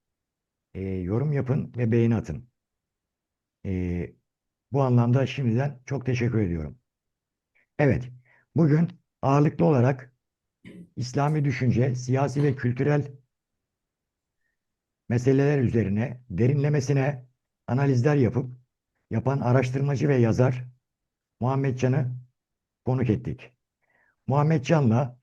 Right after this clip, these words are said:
genel anlamda, e, geçmişten bugüne kadar Doğu sorunu diye tarif edilen, Kürt sorunu veya Kürt meselesi diye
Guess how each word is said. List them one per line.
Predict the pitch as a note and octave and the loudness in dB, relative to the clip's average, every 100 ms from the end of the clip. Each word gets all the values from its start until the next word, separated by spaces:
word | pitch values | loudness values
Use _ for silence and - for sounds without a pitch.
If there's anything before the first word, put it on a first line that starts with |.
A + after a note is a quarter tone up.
| _ _ - | _ _ -4
genel | G#2 C#3 E3 D3+ | 0 2 2 2
anlamda, | A#2+ G#2+ G2+ A#2+ D3 _ _ _ _ _ _ _ _ _ _ G#2+ | 2 0 -2 -4 -6 _ _ _ _ _ _ _ _ _ _ -6
e, | G#2+ G#2+ G#2+ G#2+ - _ _ _ _ - | -2 0 0 -2 -6 _ _ _ _ -8
geçmişten | G#2+ B2 C3 - D3+ D3 | -6 -4 -4 -2 -2 0
bugüne | D3 C#3 C3 | 0 0 0
kadar | A#2+ G#2 B2+ - A2 | 0 0 -2 -4 0
Doğu | C3+ B2 | 0 2
sorunu | B2 A#2 F2 | 2 2 2
diye | G2 - | -2 -4
tarif | G2 G2 F#2 | -4 -4 -4
edilen, | F2 E2 F2 | -6 -6 -8
Kürt | - C3+ B2+ | -6 -6 -4
sorunu | B2+ A2+ E2 E2+ - _ | -4 -2 -4 -8 -12 _
veya | G2+ A2 B2 | -6 -2 -2
Kürt | B2 C#3+ | -4 -6
meselesi | C#3 A#2+ A2+ A#2 B2 A2+ | -6 -4 -2 -2 -2 -4
diye | E2+ E2+ | -4 -8